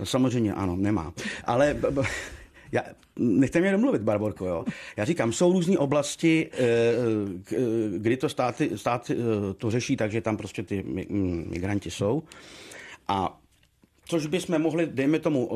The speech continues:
eh, aplikovat taky na nějak-, nějaký oblasti. Ty už jsou, ty už jsou tady u nás, jo, kdy jich ně-, i několik, eh, desítek, možná stovek. No ale potom musí dostat informaci, že, eh, když se nebudou chtít začlenit, musí odjet prostě. Musí být, eh,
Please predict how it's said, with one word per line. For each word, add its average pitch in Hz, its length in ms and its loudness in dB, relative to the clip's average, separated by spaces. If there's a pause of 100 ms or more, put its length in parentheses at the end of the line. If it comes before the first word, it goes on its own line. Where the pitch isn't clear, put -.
(160)
eh, 98 80 0
aplikovat 139 500 -2
taky 113 220 -2
na 127 80 2
nějak-, 131 220 -2
nějaký 127 280 -4
oblasti. 139 460 -2
Ty 170 180 -2
už - 220 0
jsou, 104 540 -2
ty - 100 -8
už - 220 -4
jsou 95 160 -2
tady 101 200 -4
u 113 100 -2
nás, 104 460 -6
jo, 80 140 -10 (160)
kdy 101 140 -6
jich - 140 -6
ně-, 98 100 -4 (120)
i 85 180 -4
několik, 98 440 -2 (220)
eh, 82 40 -8
desítek, 104 440 -6
možná 95 260 -8
stovek. 98 520 -8 (480)
No 156 160 2
ale 175 160 6
potom 190 320 2
musí 180 340 4
dostat 170 280 2
informaci, 170 800 2 (280)
že, 139 200 2
eh, 143 240 0 (500)
když 117 440 -2
se 165 100 2
nebudou 160 300 4
chtít 160 220 -2
začlenit, 156 360 2
musí 147 280 2
odjet 180 400 -2
prostě. - 380 -8 (180)
Musí 131 240 2
být, 127 340 -2
eh, 95 40 0